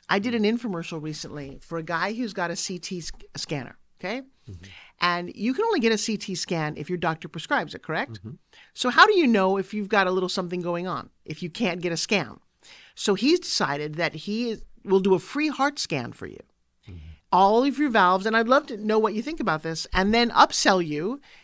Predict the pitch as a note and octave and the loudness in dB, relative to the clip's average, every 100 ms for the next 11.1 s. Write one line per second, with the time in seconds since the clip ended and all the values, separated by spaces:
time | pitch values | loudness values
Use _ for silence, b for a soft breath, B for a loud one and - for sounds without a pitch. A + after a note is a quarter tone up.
0 | b - F3+ G3 G#3 G#3+ F#3+ D#3+ A3 C#4 | b -2 4 4 2 -2 -2 -2 -2 0
1 | C4+ C4+ G#3+ D#3 D3+ - A#3 F#3+ D3+ C#3+ | -2 -2 -6 -8 -6 -2 0 2 -2 -4
2 | - C#3 B2 C#3+ G#3+ C#3 - - F#2+ - | -12 -12 -10 -8 -8 -8 -18 -14 -14 -14
3 | - B3+ F4+ C4 A3+ A#3+ G3+ F#3+ F#3+ F#3 | -6 -2 2 4 4 2 0 -2 -2 -4
4 | F#3 C#3+ D3+ F3+ G#3+ G#3+ D#4+ F4+ _ _ | -2 -4 -4 -6 -8 -10 -12 -16 _ _
5 | _ B B F#2+ F2+ A3 C4 B3+ C4 A#3 | _ B B -10 6 8 10 6 4 4
6 | A3+ - A3 G3 - B B F#3 G#3 G#3 | 4 6 8 8 6 B B -2 2 2
7 | D#4 F4+ B3 A3 G3 E3+ F3+ - E3 F3+ | 2 4 2 0 0 0 0 -2 -4 -4
8 | F#3 G3+ F#3 F3+ E3 E3 E3 F#3 F#3+ D#3+ | -4 -4 -2 -2 -2 -4 -2 -4 -2 -2
9 | D3 D3 b b b b b E3+ F3+ F3+ | -4 -8 b b b b b 0 2 2
10 | F3 G3+ A#3+ - F#3+ G3 - D#3 E3 F#3 | 2 2 2 2 -2 -2 -4 -8 -10 -10
11 | - | -12